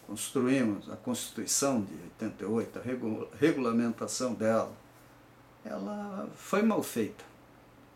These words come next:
né? Talvez por inexperiência da política ou por avidez, eh, personalista, vaidades, eh, interesses que na época,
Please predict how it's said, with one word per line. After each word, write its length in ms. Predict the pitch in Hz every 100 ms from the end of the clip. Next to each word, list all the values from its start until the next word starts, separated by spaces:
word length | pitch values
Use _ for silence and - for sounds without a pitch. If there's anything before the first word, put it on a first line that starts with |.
| - - -
né? 100 | -
Talvez 400 | - - 117 139
por 220 | - 156 131
inexperiência 1080 | 123 113 - - 113 92 120 139 107 - 110
da 260 | 107 95 92 - - - - -
política 580 | 131 151 165 - - - - - - - - -
ou 480 | 143 175 151 110 - -
por 300 | 127 110 110
avidez, 880 | 120 120 113 107 131 - - - - - -
eh, 600 | - 104 104 98 95 92 90 95 104
personalista, 1400 | 104 - - 113 98 95 135 147 - - 107 101 98 90 - - - - - - -
vaidades, 1080 | 107 101 135 139 117 104 104 104 98 - -
eh, 760 | 98 104 101 101 95 95 92 - -
interesses 960 | - 117 156 123 151 147 - 135 - - - - - - -
que 120 | 196
na 160 | 208 156
época, 520 | 127 139 - 160